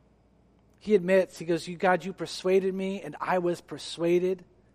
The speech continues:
That's what he says. "You persuaded me, and I was persuaded. You have deceived me, and I was deceived. You're stronger than I, and you have prevailed.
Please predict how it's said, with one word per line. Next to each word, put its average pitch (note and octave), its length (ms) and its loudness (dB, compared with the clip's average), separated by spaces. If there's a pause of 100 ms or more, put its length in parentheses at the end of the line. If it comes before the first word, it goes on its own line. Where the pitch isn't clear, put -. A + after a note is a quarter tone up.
(260)
That's - 120 -20
what G#3 80 0
he G3+ 60 0
says. F3+ 260 2
"You E3 80 -12
persuaded G3 560 0
me, G3+ 280 -4 (280)
and D#3 100 -6
I E3+ 200 8
was G3 160 6
persuaded. F#3+ 720 4 (420)
You F3 160 -2
have E3+ 80 0
deceived G3+ 480 -6
me, G#3+ 160 -2
and E3 80 0
I F3+ 140 6
was F#3+ 200 0
deceived. G3+ 600 -6 (220)
You're F3 200 0
stronger C4 760 4
than C#4 220 0
I, F#3 540 10
and F3+ 340 -6
you C4 200 2
have A3+ 280 0
prevailed. G#3 520 6